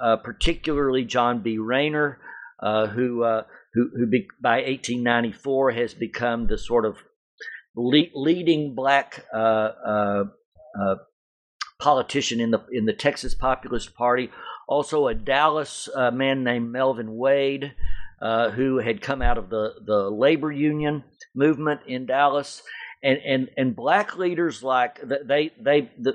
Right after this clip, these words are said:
the party financed, uh, speaking tours and organizing tours of, uh, men like Rayner and Wade and, and, and many others. Uh, and in the eighteen ninety-four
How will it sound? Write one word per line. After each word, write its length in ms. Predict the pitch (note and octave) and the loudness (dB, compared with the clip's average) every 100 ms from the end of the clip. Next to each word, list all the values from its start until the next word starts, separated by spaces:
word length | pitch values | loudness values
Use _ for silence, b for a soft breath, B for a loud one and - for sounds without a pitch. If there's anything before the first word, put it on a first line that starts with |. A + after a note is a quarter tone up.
| - | 0
the 80 | A#2+ | -4
party 400 | - D#3+ D#3 B2 | 0 2 2 0
financed, 960 | - B2+ C#3+ D#3 D3+ C#3+ - - - B B B - | -4 0 0 0 0 -2 -2 -6 -8 B B B -4
uh, 160 | A#2+ A#2+ | 0 0
speaking 640 | - - D#3+ C3 D3 C#3 | -2 2 2 4 -2 -2
tours 560 | - C#3+ D3+ D3 C#3+ B2 B B _ | -4 -4 0 0 -2 -10 B B _
and 200 | - G#2 | -2 -2
organizing 880 | - C#3 D#3+ D#3+ D3+ D3+ C#3+ C#3 C3+ | 0 0 2 0 2 2 0 -4 -8
tours 600 | - C#3 D3+ C#3+ C#3 - - B B B - | -2 0 2 0 -2 -8 -18 B B B -6
of, 400 | B2+ B2 B2 A#2+ | -2 0 0 0
uh, 180 | B2 A2+ | -2 0
men 300 | A#2 C3+ C#3 | 0 0 0
like 340 | A#2+ A#2+ A#2 | 2 0 0
Rayner 440 | B2 B2 C3 B2+ B2 | 0 0 0 -2 -4
and 280 | B2 A2 G#2+ | -4 -6 -4
Wade 480 | B2 C3 B2+ B2+ | 0 2 2 0
and, 240 | A#2 A#2 A#2+ | -4 -6 -4
and, 180 | B2+ A#2+ B2+ | -2 -2 -2
and 180 | C3 C#3 | -2 0
many 280 | C3+ A#2+ | 0 2
others. 460 | A#2 A2+ A2 G#2 - B B B - | 2 4 0 -4 -10 B B B -10
Uh, 280 | - B2+ C3 - | -2 0 0 -2
and 280 | D3+ C#3+ C#3+ | -2 0 0
in 100 | C#3+ | -2
the 140 | C#3+ | 2
eighteen 440 | D3 D3+ - C#3 C3+ | 2 2 -2 -2 0
ninety-four 1000 | C3+ C#3 C#3 - - F#3 G3 G3+ F#3 E3+ | 2 2 0 -6 -8 0 2 2 0 -2